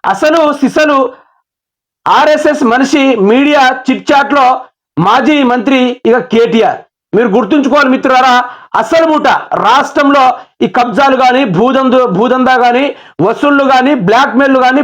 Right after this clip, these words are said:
పక్కదారి పట్టించేందుకు అనేక అంశాలు. ఇవన్నీ బయటికి రాకుండా, ఇవన్నీ బయటికి రాకుండా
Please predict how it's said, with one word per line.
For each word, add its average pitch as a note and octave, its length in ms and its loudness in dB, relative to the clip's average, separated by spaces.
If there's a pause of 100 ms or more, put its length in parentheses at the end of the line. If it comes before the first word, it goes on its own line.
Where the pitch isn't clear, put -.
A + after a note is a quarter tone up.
పక్కదారి C#4 460 0
పట్టించేందుకు B3 580 0 (480)
అనేక D#4 260 0 (120)
అంశాలు. C4 380 0 (380)
ఇవన్నీ D#4 320 0 (260)
బయటికి D4+ 440 0
రాకుండా, C4 400 0 (440)
ఇవన్నీ C#4+ 260 -2
బయటికి C#4 280 0
రాకుండా C4 360 0